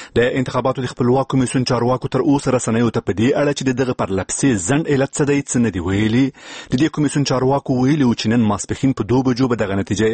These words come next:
اعلان کړي. وروسته دغه وخت پنځو بجو ته وغځول شو. ازادي راډیو هم هڅه وکړه چې د دغه ځنډ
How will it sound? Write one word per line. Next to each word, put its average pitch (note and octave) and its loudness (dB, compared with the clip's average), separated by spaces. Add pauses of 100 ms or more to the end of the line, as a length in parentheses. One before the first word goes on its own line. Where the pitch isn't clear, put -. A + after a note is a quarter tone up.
اعلان B2 0
کړي. A2+ -6
وروسته B2+ -2
دغه F#2+ -2
وخت - -8
پنځو G#2 2
بجو A2 -2
ته G2+ -2
وغځول G2 -2
شو. D3 2 (580)
ازادي C3+ 0
راډیو C3+ 0
هم C3 0
هڅه D3 -2
وکړه C#3 -2
چې C3 -2
د B2+ 2 (100)
دغه A#2+ 2
ځنډ B2+ 0